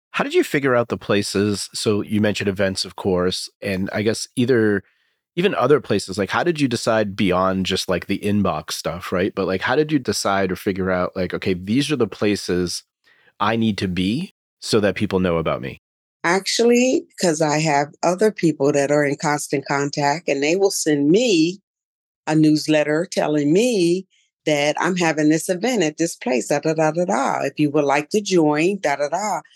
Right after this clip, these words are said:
Speaker 2: And then I would tell other people that I know that are in business that may wanna participate. And I will forward that constant contact to that person.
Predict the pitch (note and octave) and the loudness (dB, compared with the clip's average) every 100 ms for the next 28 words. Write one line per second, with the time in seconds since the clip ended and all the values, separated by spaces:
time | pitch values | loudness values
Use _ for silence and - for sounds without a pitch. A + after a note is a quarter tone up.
0 | _ _ - D3+ D3+ D#3+ D#3 F3 C#4 B3+ | _ _ 0 2 4 4 4 2 2 2
1 | - - E3 C#3+ D3+ D3+ D3+ - D#3 - | 2 2 2 2 2 0 -4 -4 -4 0
2 | D3+ D3 D3 C#3+ C#3+ - D3+ D#3+ A3 G3 | 2 2 0 -2 -2 -4 -2 0 2 4
3 | D3+ D3 D3 C#3+ C#3 C#3 C3+ C3+ C#3+ C3+ | 4 4 2 2 0 0 0 0 0 0
4 | C#3 C#3+ - C#3 C#3 C#3+ D3 C#3+ C#3+ - | -2 -2 -2 -2 0 2 2 0 -4 -8
5 | D3 C#3+ D3 C#3+ D3+ - C#3 - B2+ D3+ | -4 -2 0 0 -2 -2 -4 -4 -4 2
6 | C#3+ F3+ - _ _ _ _ _ - E3 | 4 2 0 _ _ _ _ _ -4 -2
7 | D3 C#3 F3+ A3+ G#3+ - E3 D#3 C#3+ - | 0 0 2 2 0 2 4 4 0 0
8 | D#3 - A3+ - - D#3 C#3+ - C#3 - | 0 0 -2 -8 -8 -4 -4 -2 -2 0
9 | C3 C3 D3+ B2 - C#3 E3 B3 - E3 | 0 0 0 0 0 2 4 2 2 -2
10 | C#3 - D3 F#3 | 0 -2 -2 -4